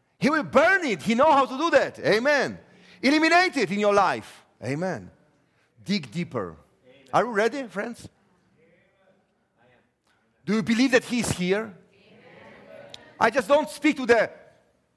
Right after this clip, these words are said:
seven church age. I don't speak now to the bride's age. I speak to you. You, you have to understand it.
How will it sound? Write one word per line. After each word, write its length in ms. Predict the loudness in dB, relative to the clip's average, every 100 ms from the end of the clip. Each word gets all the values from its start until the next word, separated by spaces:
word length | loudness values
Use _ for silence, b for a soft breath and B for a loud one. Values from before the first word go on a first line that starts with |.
| _ _
seven 340 | -2 0 0
church 200 | -4 -4 -2
age. 320 | -4 -4 -4
I 100 | 0
don't 240 | 2 0 -2
speak 260 | -6 0
now 200 | 2 2
to 80 | 2
the 120 | 0
bride's 300 | 2 0 0
age. 240 | -4 -6 -2
I 120 | -4
speak 220 | -4 -10 -10
to 100 | -8
you. 280 | -6 -8 -12 _ _ _ _ _ _ _ _ _ -8
You, 160 | -6
you 80 | -2
have 100 | -2
to 60 | -4
understand 420 | -8 -4 -4 -4
it. 160 | -12